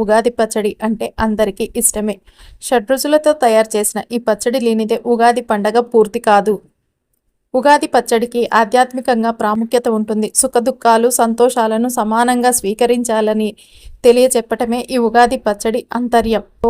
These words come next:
ఇందులో ఉపయోగించే ఆరు పదార్థాలు ఆరు భావోద్వేగాలని సూచిస్తాయి. ఇవి మానవ జీవితానికి మార్గదర్శక సూత్రాలుగా నమ్ముతారు. ఈ ఆరు భావోద్వేగాలు జీవితం ఎలా ఉండాలో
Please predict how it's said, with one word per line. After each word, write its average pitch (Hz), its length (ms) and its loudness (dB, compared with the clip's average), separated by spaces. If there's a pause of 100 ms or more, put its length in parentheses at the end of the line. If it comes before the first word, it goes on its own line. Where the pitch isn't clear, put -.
(520)
ఇందులో 254 340 2 (120)
ఉపయోగించే 277 640 0 (160)
ఆరు 233 220 4
పదార్థాలు 247 540 2 (200)
ఆరు 233 240 4
భావోద్వేగాలని 233 960 4
సూచిస్తాయి. 226 580 0 (160)
ఇవి 269 180 -4 (200)
మానవ 254 280 2
జీవితానికి 247 560 -2 (120)
మార్గదర్శక 240 720 0
సూత్రాలుగా 226 640 0
నమ్ముతారు. 220 520 0 (680)
ఈ 262 40 2 (200)
ఆరు 262 160 2 (100)
భావోద్వేగాలు 262 800 4 (100)
జీవితం 240 360 -4 (180)
ఎలా 226 140 4 (120)
ఉండాలో 233 320 2